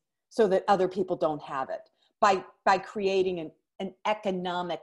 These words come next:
lack, okay? And here's what I'm gonna say about that too.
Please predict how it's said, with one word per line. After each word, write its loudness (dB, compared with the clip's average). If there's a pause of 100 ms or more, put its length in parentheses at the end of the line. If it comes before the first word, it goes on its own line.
lack, -2 (420)
okay? -4 (400)
And 2
here's 0
what 2
I'm -2
gonna -4
say -2
about 0
that 0
too. -10